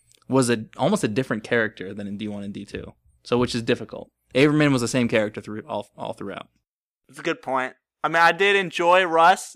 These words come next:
Speaker 2: He kinda had a little bit of everything. Obviously, he, he was, like, heavy on the funny, but he did come out when, when Iceland was going after him. He's like, "Oh,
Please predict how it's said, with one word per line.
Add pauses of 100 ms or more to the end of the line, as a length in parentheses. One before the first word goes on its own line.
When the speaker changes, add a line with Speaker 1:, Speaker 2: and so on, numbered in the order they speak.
Speaker 2:
He
kinda
had
a
little
bit
of
everything. (400)
Obviously,
he,
he
was,
like,
heavy
on
the
funny, (380)
but
he
did
come
out
when,
when
Iceland
was
going
after
him.
He's
like,
"Oh,